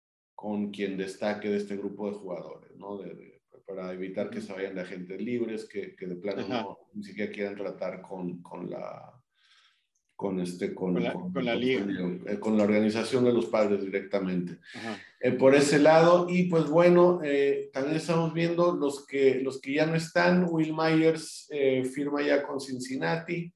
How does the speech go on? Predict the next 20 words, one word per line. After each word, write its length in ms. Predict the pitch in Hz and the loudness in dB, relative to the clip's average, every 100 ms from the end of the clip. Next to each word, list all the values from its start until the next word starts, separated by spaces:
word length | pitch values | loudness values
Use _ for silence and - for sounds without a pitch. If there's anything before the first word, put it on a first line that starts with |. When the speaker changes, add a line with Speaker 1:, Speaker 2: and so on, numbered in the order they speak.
| _ _ _ _ _ _ - | _ _ _ _ _ _ -4
Speaker 1:
Eh, 320 | 131 127 123 | 0 2 2
Jorge 260 | 123 139 143 | 0 0 0
Alfaro 420 | 143 - 147 143 | 0 4 4 6
me 140 | 139 127 | 4 2
parece 360 | 131 131 131 | 2 0 -2
que 100 | 127 | -2
recibe 500 | 123 123 - 135 139 | 0 -2 -2 2 6
un, 240 | 135 135 131 | 6 2 -2
un 420 | 131 131 131 127 | -2 2 2 2
contrato 480 | 131 123 131 131 131 | -2 -2 0 0 0
de 80 | 127 | 0
ligas 220 | 127 127 | 0 0
menores 480 | 117 120 123 123 - | -4 -2 -2 -4 -10
con, 360 | 120 117 110 - | -6 -4 -6 -8
con, 400 | 110 107 107 107 | -6 -4 -4 -2
este, 400 | 101 - - 101 | -4 -6 -12 -10
Medias 280 | 101 104 104 | -4 -2 -2
Rojas 320 | 123 127 120 | -2 -2 -6
de 80 | 117 | -8
Chicago. 560 | 117 113 151 165 165 | -8 4 6 6 0